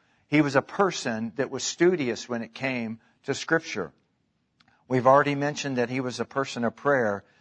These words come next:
but I want to finish by saying that he was a person that understood the power of thanksgiving.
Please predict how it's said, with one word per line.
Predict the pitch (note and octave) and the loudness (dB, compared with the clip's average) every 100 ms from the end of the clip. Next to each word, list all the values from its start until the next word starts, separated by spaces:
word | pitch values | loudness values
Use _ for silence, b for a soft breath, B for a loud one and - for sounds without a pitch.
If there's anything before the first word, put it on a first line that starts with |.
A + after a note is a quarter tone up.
| b b | b b
but | A#2+ | 2
I | B2 D#3+ | 4 4
want | E3 D#3+ | 2 0
to | C3+ | -2
finish | - D#3 C#3 | -2 -4 -2
by | - A#2+ | 0 0
saying | A2+ B2+ A#2+ A2+ A2 | 0 -4 -2 -2 -2
that | G#2+ | -6
he | C3 D#3 | -6 -4
was | D#3 E3 | -4 -6
a | |
person | - C3 A#2 - A2+ A2 b b b | -2 -2 -2 -4 -6 -8 b b b
that | A#2 | -2
understood | A2+ C#3+ D#3+ D#3 - C3 A#2 G#2+ | -2 -2 -2 -4 -4 -2 -2 -2
the | G#2+ | -6
power | - - C#3+ C3 A2 G2+ G#2 - | -6 -4 0 2 0 -6 -10 -10
of | G#2 | -10
thanksgiving. | - A2+ G#2+ - B2 G2+ F#2 | -6 -6 -6 -8 -6 -6 -8